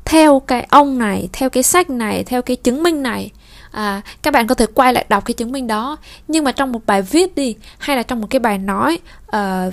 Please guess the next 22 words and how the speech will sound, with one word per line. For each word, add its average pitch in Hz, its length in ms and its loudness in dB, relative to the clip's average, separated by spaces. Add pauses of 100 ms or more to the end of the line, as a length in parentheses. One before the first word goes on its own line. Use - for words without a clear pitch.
(120)
tức 359 160 2
thời 208 340 2
đối 196 140 -4
với 240 340 -2
giám 220 160 -2
khảo, 202 280 0 (280)
thì 202 100 -10
các 302 120 2
bạn 277 180 0
không 254 300 -4 (180)
thể - 280 0 (420)
kêu 254 200 6
ông 254 240 0
thầy 202 460 2
hay 254 180 -4
là 208 60 -2
kêu 233 200 0
ông 233 160 0
giám 214 140 -2
khảo 208 200 -4
đó 208 100 -4
là 226 220 -2